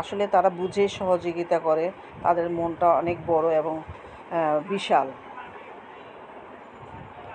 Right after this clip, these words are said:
আমি মা, আমাকে অনেক কষ্ট করে, অনেক কিছু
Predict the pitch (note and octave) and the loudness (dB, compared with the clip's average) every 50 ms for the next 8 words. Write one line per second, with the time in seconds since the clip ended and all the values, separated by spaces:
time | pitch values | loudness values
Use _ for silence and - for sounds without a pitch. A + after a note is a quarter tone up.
0 | - - - - - - - - - - - - E3+ F#3+ G#3 A3 A3 A3 G#3 G3 | -12 -12 -14 -16 -18 -18 -18 -18 -18 -8 -2 0 0 2 2 0 0 4 4 6
1 | F3+ D#3 D3+ D3 - - - - - - - - - - - - - - - - | 4 4 2 -2 -10 -14 -16 -16 -16 -16 -16 -16 -16 -18 -18 -16 -18 -16 -16 -18
2 | - - - - F3 F#3+ G3 G3 - - - - G3+ G#3 A3 A3+ A3+ A3 G#3 - | -18 -12 -6 0 2 2 2 2 0 -4 0 2 2 2 4 4 2 2 0 -4
3 | - - - G3+ G3+ G3+ - - - G#3+ F#3+ - - G#3+ G3+ F#3 F#3 F3+ F#3+ G#3+ | -6 2 4 4 4 4 0 -2 -2 -2 -2 0 0 0 2 2 2 2 0 -2
4 | B3 B3 - - - - - - - - - - - - - E3+ F#3+ G#3 G#3+ G3 | -4 -8 -14 -16 -18 -18 -18 -18 -18 -18 -18 -18 -12 -4 0 2 2 2 0 -4
5 | - - - G3 - - | -6 -10 -10 -8 -6 -4